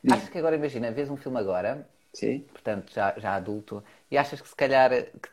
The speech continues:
Speaker 2: e que te marca agora, imagina, não é? Pronto, um filme que venha aí, ou whatever, e que, sei lá, quando tiveres cinquenta anos, que vais rever o filme,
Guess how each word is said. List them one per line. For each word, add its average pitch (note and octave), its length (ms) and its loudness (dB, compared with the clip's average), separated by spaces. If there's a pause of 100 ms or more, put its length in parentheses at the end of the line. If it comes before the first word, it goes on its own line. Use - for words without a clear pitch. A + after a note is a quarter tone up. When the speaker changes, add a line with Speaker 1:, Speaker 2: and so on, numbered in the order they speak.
Speaker 2:
e A#2 80 -6
que - 80 -14
te - 80 -16
marca G#2+ 300 -2
agora, B2+ 240 2
imagina, F#2+ 360 -8
não - 100 -10
é? - 40 -10
Pronto, - 320 -14
um G2+ 40 -10
filme C3+ 240 -8
que - 80 -16
venha F#2 240 -8
aí, A#2+ 220 -4
ou F#2+ 120 -4
whatever, G2 360 -6 (380)
e C3 160 -2
que, C3+ 340 -2
sei C#3 140 -6
lá, A#2 120 2
quando A#2+ 640 -2 (420)
tiveres A#2+ 320 0
cinquenta A#2 480 -6
anos, A2 380 -6
que - 120 -18
vais G#2+ 200 -2
rever G#2 320 -4
o G2+ 40 -4
filme, G#2 480 -8